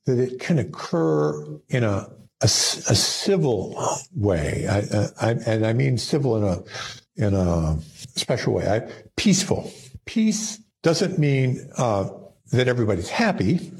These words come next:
but it means that conflict isn't solved through violence, through,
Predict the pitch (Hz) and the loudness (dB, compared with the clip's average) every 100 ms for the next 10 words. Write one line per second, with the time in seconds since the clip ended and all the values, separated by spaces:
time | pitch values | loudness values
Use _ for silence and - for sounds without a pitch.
0 | - - 127 123 127 180 202 180 143 - | -20 -4 0 0 2 2 2 0 -2 -2
1 | 170 185 185 127 104 - 156 190 147 - | 0 2 2 0 -2 -2 0 2 0 0
2 | 131 117 110 110 - - 110 90 95 87 | 2 2 2 -2 -6 -2 0 2 2 2
3 | 73 73 - - - - 120 85 - | 0 -2 -2 -2 -4 0 2 2 -2